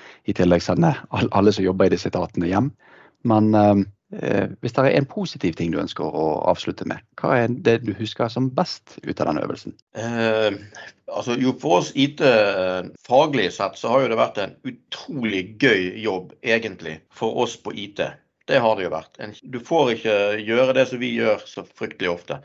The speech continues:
Speaker 2: Eh, så det er sånn egoistisk sett for oss på, eh, gjøre det som vi gjør så fryktelig ofte. Eh, så det er sånn egoistisk sett for oss på I T da, men det som jeg vil trekke frem, tror jeg, er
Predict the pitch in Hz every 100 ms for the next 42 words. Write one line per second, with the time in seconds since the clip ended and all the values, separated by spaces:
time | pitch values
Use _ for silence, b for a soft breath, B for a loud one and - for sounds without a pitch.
0 | b - 107 95 135 151 147 123 156 143
1 | 139 123 147 - 117 113 120 - 127 123
2 | 113 101 101 107 107 120 131 131 123 123
3 | 123 117 113 101 - 98 90 - - -
4 | 90 87 - 73 b b 107 98 98 143
5 | 156 127 156 156 131 131 143 151 123 113
6 | 120 - 127 123 117 110 120 - 98 123
7 | 131 135 160 175 143 123 120 120 123 -
8 | 143 110 - 120 135 165 - 151 180